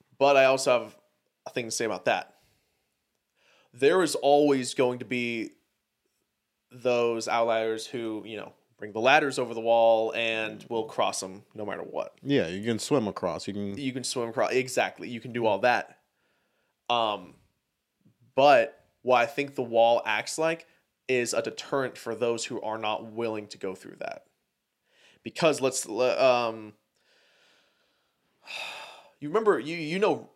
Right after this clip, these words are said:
Speaker 1: you know Ring, right?
Speaker 2: Yeah.
Speaker 1: Right? It originally started as Doorbot, and it was on Shark Tank. Have you
Speaker 2: Mm-hmm.
Speaker 1: seen that episode?
Speaker 2: Yes.
Speaker 1: He stated that the vast majority of robbers, what do they do?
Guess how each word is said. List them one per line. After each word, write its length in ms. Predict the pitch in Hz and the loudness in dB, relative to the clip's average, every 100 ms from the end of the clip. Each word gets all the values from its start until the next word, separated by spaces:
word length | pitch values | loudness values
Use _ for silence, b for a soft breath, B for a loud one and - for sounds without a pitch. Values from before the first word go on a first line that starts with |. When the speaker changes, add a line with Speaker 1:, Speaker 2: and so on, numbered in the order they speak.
| _ | _
Speaker 1:
you 120 | 151 | -6
know 140 | 220 170 | 0 0
Ring, 380 | 123 104 98 - _ _ _ _ _ _ _ - | 0 -6 -8 -20 _ _ _ _ _ _ _ -4
right? 260 | 147 185 _ 165 | -4 -4 _ 0
Speaker 2:
Yeah. 300 | 196 107 101 - | 2 2 0 -8
Speaker 1:
Right? 260 | 127 143 - _ b - | 0 0 0 _ b 4
It 260 | 139 - - | 4 4 -10
originally 340 | 127 143 180 190 | -2 -2 0 -2
started 320 | 190 175 147 | 2 2 2
as 120 | 131 | -2
Doorbot, 460 | - 113 101 71 - _ _ - | -4 -4 -4 -6 -8 _ _ -6
and 100 | 123 | -4
it 20 | |
was 100 | 120 | -2
on 100 | 120 | -2
Shark 340 | 107 - 117 - | -2 0 0 -2
Tank. 300 | - - - - | -16 -20 -20 -8
Have 80 | |
you 40 | 113 | -4
Speaker 2:
Mm-hmm. 80 | 127 | -2
Speaker 1:
seen 160 | 139 | -2
that 120 | 139 135 | 0 0
episode? 440 | - 180 185 185 | -2 -4 -6 -8
Speaker 2:
Yes. 320 | 113 95 - - _ _ _ _ _ _ _ _ b b b b b | -2 -2 -4 -20 _ _ _ _ _ _ _ _ b b b b b
Speaker 1:
He 340 | - 147 175 | -8 -4 -2
stated 600 | 202 - 175 131 113 101 - _ _ _ _ _ | -2 2 2 2 0 -4 -10 _ _ _ _ _
that 580 | 123 117 113 110 104 - _ _ _ _ _ _ _ _ _ | 0 2 4 2 0 -8 _ _ _ _ _ _ _ _ _
the 240 | 127 127 | -2 -2
vast 440 | 113 107 120 143 - | -2 0 2 2 0
majority 460 | 143 131 131 127 | -8 -2 -2 0
of 140 | 120 104 | -4 -4
robbers, 600 | 107 110 127 151 156 - _ _ _ _ - | 2 2 2 -4 -6 -14 _ _ _ _ -2
what 120 | 139 | 0
do 60 | 165 | 0
they 140 | 151 | -2
do? 300 | 135 110 - | -4 -8 -10